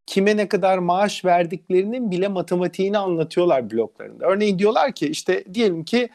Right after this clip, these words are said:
giriş level'ı software engineer pozisyonu, base maaşı şu kadar,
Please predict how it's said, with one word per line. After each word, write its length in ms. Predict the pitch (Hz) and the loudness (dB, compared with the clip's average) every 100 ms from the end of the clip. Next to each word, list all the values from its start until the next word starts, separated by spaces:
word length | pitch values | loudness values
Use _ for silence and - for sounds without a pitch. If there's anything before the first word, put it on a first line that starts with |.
| _ _ _ _ 147 | _ _ _ _ -2
giriş 420 | 208 240 214 - | 2 2 0 2
level'ı 400 | 175 165 214 254 | 2 4 2 0
software 560 | - 220 220 214 214 | 2 0 2 2 2
engineer 420 | 214 190 208 202 180 | 0 -4 -4 -2 -2
pozisyonu, 560 | - 147 - 202 220 | -4 -4 -4 -4 0
base 300 | 233 226 180 | 0 0 -2
maaşı 440 | 190 185 180 - 180 | 0 0 0 -2 -6
şu 180 | - | -4
kadar, 420 | 220 135 165 214 | -2 0 2 0